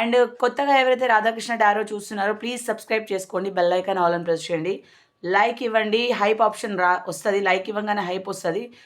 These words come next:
హైప్ రాగానే పాయింట్స్ ఇవ్వండి. పాయింట్స్ ఇచ్చిన తర్వాత వీడియో అయిపోగానే ఒక కామెంట్ పెట్టండి. అంతకుమించి ఏం లేదు, సింపుల్. అర్థమైందా?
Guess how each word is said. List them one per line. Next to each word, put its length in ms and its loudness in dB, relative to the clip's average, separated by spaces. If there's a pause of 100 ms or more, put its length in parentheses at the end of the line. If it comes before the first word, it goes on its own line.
హైప్ 260 -2
రాగానే 300 2
పాయింట్స్ 440 -2
ఇవ్వండి. 240 -4
పాయింట్స్ 360 -4
ఇచ్చిన 200 -10
తర్వాత 220 -6
వీడియో 220 -2
అయిపోగానే 320 -2
ఒక 140 -8 (600)
కామెంట్ 320 4
పెట్టండి. 480 -2 (120)
అంతకుమించి 580 -2
ఏం 80 -4
లేదు, 240 -2
సింపుల్. 420 -4 (400)
అర్థమైందా? 500 -4